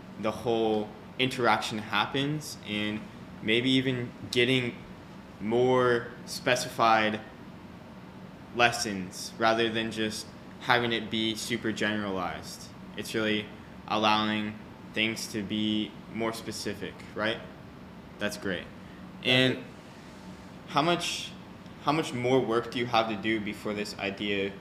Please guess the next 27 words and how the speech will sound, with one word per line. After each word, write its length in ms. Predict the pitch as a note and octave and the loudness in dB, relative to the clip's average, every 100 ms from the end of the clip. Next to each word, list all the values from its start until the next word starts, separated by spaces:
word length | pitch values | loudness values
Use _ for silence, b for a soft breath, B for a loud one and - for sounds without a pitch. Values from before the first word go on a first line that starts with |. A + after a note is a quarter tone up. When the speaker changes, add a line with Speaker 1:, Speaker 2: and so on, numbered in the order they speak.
| - - | -14 -6
Speaker 1:
really 220 | A2 G#2+ G#2 | 0 0 0
becomes 840 | G2+ - G#2 G2 G2 F#2+ - - - B2+ | -2 -2 -2 -2 -4 -6 -8 -10 -12 -8
Speaker 2:
Reality? 400 | C3 C3 C3 C#3 - - - - - - | -6 -4 -4 -4 -8 -16 -16 -16 -16 -2
Speaker 1:
Yeah. 240 | G#2+ F#2 - - B B B - - | 0 0 -4 -12 B B B -16 -14
Speaker 2:
So 160 | - E3+ | 0 4
the 140 | E3 | 6
app 260 | D#3+ E3+ F#3 | 10 10 8
has 160 | F#3+ E3 | 4 2
been 220 | D#3 C#3+ | 0 -2
coded 520 | - D#3 D#3 E3 D3+ | 6 8 10 8 6
on 160 | C#3 C#3 | 2 2
a 60 | |
version 440 | C3 C#3 C#3+ C#3+ C#3 | 2 4 4 2 2
one 240 | C#3 C3 | 0 0
point 260 | C3+ C3+ C3 | -2 -2 0
oh, 240 | C3 C#3+ | 0 0
and 180 | C#3 B2 | 0 0
right 160 | B2+ B2 | -2 -2
now 140 | C3 | -4
I'm 160 | B2 A2+ - | -4 -8 -4
coding 360 | C#3+ B2+ C3+ B2+ | -2 0 0 -4
the 80 | |
second 340 | A#2+ B2+ - C3 | -4 -4 -4 -4
version, 400 | C3 C3+ C3+ C3+ | 0 0 0 -4
which 140 | B2+ B2+ | -4 -6
is 80 | A#2+ | -6
still 200 | C#3+ | -4